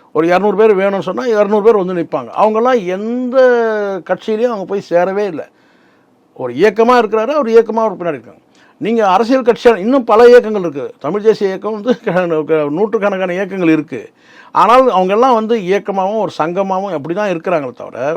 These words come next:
ஒரு என்னன்னா வந்து, அ, ஒரு அரசியல் கட்சியா மாறல. நீங்க அரசியல் கட்சியா மாறுனீங்க, நீங்க தமிழ் தேசியத்தை மு-, முன் வச்சு பல வந்து கருத்துக்கள் சொ-, அந்த கருத்துக்கள்லாம் வந்து பார்த்தீங்கன்னா மக்கள் எடுத்துட்டு இருந்தாங்கன்னா அதை ஒரு ரசிச்சிருக்கிறாங்க.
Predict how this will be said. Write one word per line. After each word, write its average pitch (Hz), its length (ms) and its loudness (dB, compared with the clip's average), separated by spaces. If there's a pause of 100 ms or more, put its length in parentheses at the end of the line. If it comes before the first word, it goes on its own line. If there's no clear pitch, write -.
(120)
ஒரு 127 160 -6 (180)
என்னன்னா 139 480 -10 (140)
வந்து, 156 180 -8 (460)
அ, 131 120 -8 (120)
ஒரு 156 160 4
அரசியல் 185 280 0
கட்சியா 175 240 -2 (140)
மாறல. 113 240 -12 (560)
நீங்க 185 240 -4
அரசியல் 196 280 2
கட்சியா 190 240 -2 (100)
மாறுனீங்க, 143 360 -8 (680)
நீங்க 180 180 0 (180)
தமிழ் 208 220 0
தேசியத்தை 180 340 -2
மு-, 165 280 -2
முன் 185 180 -4
வச்சு 208 200 -8 (120)
பல 165 260 2
வந்து 156 180 -6 (100)
கருத்துக்கள் 185 340 -4
சொ-, 127 160 -4
அந்த 185 180 -6
கருத்துக்கள்லாம் 233 580 0
வந்து 220 140 -4
பார்த்தீங்கன்னா 208 560 -6 (180)
மக்கள் 202 360 0
எடுத்துட்டு 196 300 -4
இருந்தாங்கன்னா 131 400 -6 (640)
அதை 147 140 -2
ஒரு 143 100 0
ரசிச்சிருக்கிறாங்க. 185 680 0